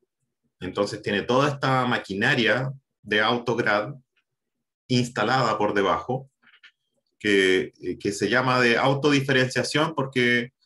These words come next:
tú tomas tu tensor, decides con respecto a qué se va a diferenciar y se calcula la derivada de forma simbólica. Y eso se guarda y después se puede ocupar. Eh,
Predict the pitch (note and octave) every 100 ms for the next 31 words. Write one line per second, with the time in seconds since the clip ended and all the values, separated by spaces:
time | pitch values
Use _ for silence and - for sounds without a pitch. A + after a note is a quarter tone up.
0 | _ _ _ _ A#2 G#2+ C#3+ E3 D#3+ D3
1 | C3+ C#3 C3+ D#3+ D3 D#3 - A2+ - D#3+
2 | F3 F3+ E3 C3+ C3+ C3+ D3 C#3 C3 C3+
3 | D#3 D#3+ D3 C3 C#3 C#3+ C#3 A#2+ A#2+ B2+
4 | B2+ _ A#2+ - A#2 A2+ - D3+ F#3 -
5 | C3 C#3+ C3 C3 - - A#2 A#2+ C#3+ C#3+
6 | C#3 C3 B2 A#2+ C3 C3 B2 C3+ B2+ B2
7 | - G#2+ G#2+ F2 D2+ - - G#2 A2+ -
8 | F#2 A#2 C#3 D3 D3 D3 G#2+ G#2 A#2 -
9 | A2 A2 G#2 G2+ - - - _ _ _
10 | _ _ _ _ _ _ _ _ _ _
11 | - F#2 F2+ F2 E2+ E2+ E2